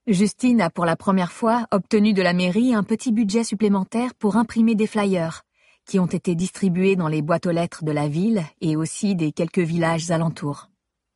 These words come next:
Après la cérémonie de répartition dans les différentes maisons de Poudlard, nous avons prévu plusieurs ateliers qui, je l'espère, plairont aux enfants. Chasse au trésor,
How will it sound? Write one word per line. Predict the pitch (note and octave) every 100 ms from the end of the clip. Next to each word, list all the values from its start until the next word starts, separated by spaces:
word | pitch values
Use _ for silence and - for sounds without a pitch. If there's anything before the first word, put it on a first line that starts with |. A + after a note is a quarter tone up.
| _ _ _ _ F3
Après | F#3 B3
la | G#3
cérémonie | - G#3 G3+ G3 A3
de | G3+
répartition | F3 F#3+ F#3+ - G3+ - A3+
dans | G#3 D#3+
les | D3+
différentes | F3 G#3 G#3+ G#3 G#3+
maisons | G3+ F#3+ F#3+ G3+
de | E3+
Poudlard, | F3+ F#3 F3 F#3 A3+ _ _ _ _ -
nous | G#3
avons | A#3+ A#3+ C4+
prévu | A#3+ G#3 C#4 B3
plusieurs | A#3+ A#3 C4+ A#3
ateliers | A3+ G#3+ G3+ A#3+ C#4+
qui, | - G3 E3+ D#3
je | F3+
l'espère, | D#3 D3 - B3 A3+ -
plairont | F#3+ F3 E3 F#3+ E3+
aux | D#3+
enfants. | D3 - D3 - _ _ _ _ -
Chasse | - E3+
au | F#3+
trésor, | - F3 D#3+ F3 G#3+ C#4 -